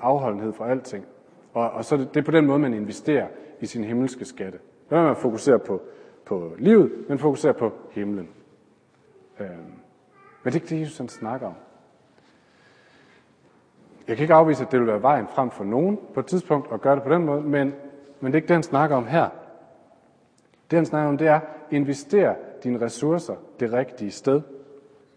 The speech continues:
Nemlig, invester dine ressourcer i det, som du ønsker at se mere af.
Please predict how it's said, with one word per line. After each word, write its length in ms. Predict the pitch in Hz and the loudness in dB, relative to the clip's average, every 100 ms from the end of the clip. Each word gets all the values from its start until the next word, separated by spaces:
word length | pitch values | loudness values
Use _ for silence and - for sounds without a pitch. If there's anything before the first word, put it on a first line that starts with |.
| _ | _
Nemlig, 380 | 131 151 180 123 - - - | 2 4 4 2 -4 -12 -4
invester 600 | 143 143 - - 220 160 | -4 -4 -8 0 4 4
dine 220 | 123 120 | 2 -4
ressourcer 500 | 117 - 170 185 110 - | -6 -2 -2 -2 -6 -8
i 60 | 127 | -8
det, 280 | 123 160 175 - | -2 0 0 -4
som 200 | - 135 | -6 -4
du 60 | 117 | -4
ønsker 280 | 143 165 - | -4 -4 -2
at 60 | - | -2
se 180 | - 160 | 0 0
mere 380 | 139 147 175 | 2 2 0
af. 160 | 151 151 | -2 -6